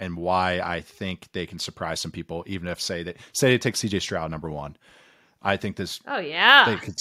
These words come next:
Speaker 1: they could still
Speaker 2: Good
Speaker 1: I, I
Speaker 2: offensive
Speaker 1: think
Speaker 2: line, Frank Reich.
Speaker 1: Yes, uh,
Speaker 2: Decent
Speaker 1: good offensive line.
Speaker 2: receivers.
Speaker 1: Yes, and, and can run the ball a little bit when they need
Speaker 2: Yeah.
Speaker 1: to. The defense can hold them in every game. You know, it's gonna be a race to twenty with that defense.
Speaker 2: <laughs>
Speaker 1: So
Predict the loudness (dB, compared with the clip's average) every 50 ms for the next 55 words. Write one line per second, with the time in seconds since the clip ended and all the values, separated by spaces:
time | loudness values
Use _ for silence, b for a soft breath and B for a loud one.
0 | -6 -2 0 2 2 2 2 0 -2 -2 0 2 4 4 6 4 4 2 0 -4
1 | -6 -2 2 4 6 8 8 8 8 8 6 6 6 4 2 2 2 4 6 8
2 | 10 10 10 10 10 8 8 6 4 4 4 6 6 4 4 2 2 4 6 6
3 | 8 8 8 8 6 4 2 0 -2 -8 -12 -10 -10 -10 -6 -2 0 0 0 -2
4 | -2 -4 -4 -2 -2 -2 -2 0 2 2 2 2 4 4 6 6 6 4 2 0
5 | 0 0 2 2 4 4 6 6 6 6 4 2 0 -2 0 2 4 4 4 4
6 | 2 2 0 0 -2 -2 -2 0 2 4 4 4 4 2 -2 -4 -4 -6 -6 -10
7 | -2 0 2 4 4 4 6 8 8 10 10 8 6 4 0 -2 -2 0 0 0
8 | 0 0 0 -2 -2 0 0 2 2 4 4 4 2 2 2 0 0 -2 -2 -4
9 | -2 0 0 0 2 4 2 2 2 0 -2 -2 0 2 2 2 4 4 2 2
10 | 2 0 -2 -4 0 0 0 2 2 0 0 2 0 2 2 0 0 -2 -4 -6
11 | -6 -4 -2 -2 -2 -4 -6 -8 -8 -8 -6 -6 -4 -4 -4 -2 -2 -2 -2 -2
12 | -6 -8 -12 -10 -4 -2 0 0 0 0 -2 -2 -2 0 0 0 0 0 0 -2
13 | -2 0 0 2 2 2 0 -2 -2 -2 0 0 0 -2 -4 -6